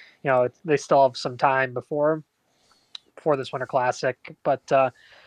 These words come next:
yeah, they, that Blues team is rolling. Uh, you know, they, eh, they have the, the trusty Russians and, uh, uh, Vladimir Tarasenko and, uh,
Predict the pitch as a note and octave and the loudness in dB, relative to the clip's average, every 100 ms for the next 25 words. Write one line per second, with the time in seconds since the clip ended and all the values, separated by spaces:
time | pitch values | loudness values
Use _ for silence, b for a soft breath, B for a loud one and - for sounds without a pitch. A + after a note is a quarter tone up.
0 | b b b D3 D3 B2 C#3 D3 D#3+ D3 | b b b 4 4 4 0 -2 -4 -2
1 | C#3+ D3+ D#3 F3 - G3+ F3+ C#3 D3+ E3 | 0 0 -2 -6 -6 -6 -6 -2 0 2
2 | F3 G3 D#3+ C#3 C3 C3 B2 _ - B2+ | 0 -4 -6 -4 -2 -4 -6 _ -14 -8
3 | B2+ - _ C3+ C3 B2+ _ _ _ _ | -8 -10 _ -12 -10 -12 _ _ _ _
4 | _ _ E3 C#3 C#3 C#3+ C#3 C#3 C3 - | _ _ -10 -4 0 2 4 4 0 -4
5 | C#3 C3+ C#3 C#3 E3+ - E3 C#3+ C#3+ - | -2 -2 -6 -4 -4 -4 -6 -2 -2 -2
6 | D#3 D3+ C#3+ C3+ C3 B2+ C3+ C3 B2+ B2+ | -8 -8 -12 -10 -10 -10 -2 0 2 0
7 | - D3 B2+ C3+ C3+ C3+ C3+ C3 D3+ C3+ | -4 -8 -6 0 0 0 -4 -6 -6 -6
8 | - C#3+ D3 C#3+ C3+ C3 B2+ C3 B2+ | -6 -8 2 2 2 -2 -4 -2 0